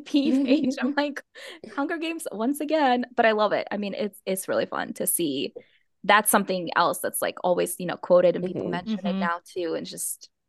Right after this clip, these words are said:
Speaker 1: it's just amazing from an, especially an author's point of view. That's just, like,
Speaker 2: Yeah.
Speaker 1: anyway, I'm sidetracking so hard today.
Speaker 3: <laughs>
Speaker 1: Um,
Speaker 2: Not
Speaker 1: Stacey.
Speaker 2: vampires. <laughs>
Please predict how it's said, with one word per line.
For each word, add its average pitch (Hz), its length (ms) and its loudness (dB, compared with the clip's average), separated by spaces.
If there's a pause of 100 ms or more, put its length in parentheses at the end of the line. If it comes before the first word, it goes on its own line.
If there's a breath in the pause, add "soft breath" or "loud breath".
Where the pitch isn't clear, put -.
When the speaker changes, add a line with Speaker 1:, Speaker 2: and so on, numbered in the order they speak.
(300)
Speaker 1:
it's 214 140 -6
just - 160 -6
amazing 185 420 -4
from 233 180 0
an, 220 60 0
especially 294 420 4
an 202 60 4
author's 175 320 0
point 180 240 -4
of 180 80 -4
view. 175 200 -4
That's - 220 -8
just, - 280 -6
like, - 160 -2
Speaker 2:
Yeah. - 160 -6 (480)
Speaker 1:
anyway, 190 480 4 (680)
I'm 190 280 -2 (240)
sidetracking 202 720 4
so 214 200 8
hard 190 280 8
today. 165 340 6
Speaker 3:
<laughs> 339 340 -2
Speaker 1:
Um, 240 300 10
Speaker 2:
Not 185 180 8
Speaker 1:
Stacey. - 20 0
Speaker 2:
vampires. - 460 4 (160)
<laughs> 339 640 2